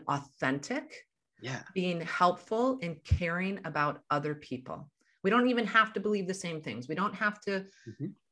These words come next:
Speaker 1: get along on all the topics, but I can appreciate every person as a human being made by God, fully valuable, and, and that's it. And I think if we all did that, the world would be a better place.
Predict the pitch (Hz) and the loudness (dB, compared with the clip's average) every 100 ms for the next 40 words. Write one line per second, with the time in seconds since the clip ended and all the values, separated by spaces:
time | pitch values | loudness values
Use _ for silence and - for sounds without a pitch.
0 | - 151 - 190 196 180 185 - 151 147 | -12 -2 4 6 8 8 8 6 2 2
1 | - - 165 185 190 - 147 135 85 - | -2 4 6 6 2 0 0 0 -4 -8
2 | - - _ 160 - 156 180 185 208 208 | -14 -16 _ -2 6 6 6 0 -4 -4
3 | 160 - 202 190 - 151 151 165 208 208 | -6 -4 -4 -2 -2 0 2 2 0 0
4 | 151 151 - 160 151 - 139 139 131 190 | 0 0 -2 -6 -8 -6 -6 -6 -6 -2
5 | 208 160 139 135 131 135 143 160 147 160 | -2 -2 -2 -2 -4 -2 -2 0 0 0
6 | 127 117 117 135 _ _ _ _ _ _ | 0 0 0 -6 _ _ _ _ _ _
7 | - 190 202 175 131 127 123 120 123 127 | -2 2 2 4 4 4 2 0 -2 -4
8 | - _ _ _ _ _ - 143 135 131 | -10 _ _ _ _ _ -4 0 2 2
9 | 135 - - _ _ _ _ _ - - | 0 -4 -14 _ _ _ _ _ -20 -20
10 | _ - 170 180 - 233 - - 165 175 | _ -8 -4 -4 0 -2 0 0 4 4
11 | 269 285 - 135 135 139 151 165 160 139 | 2 0 2 4 6 4 4 4 2 0
12 | 135 135 127 117 113 113 123 - - - | 0 -2 -2 -2 0 -2 -4 -10 -14 -16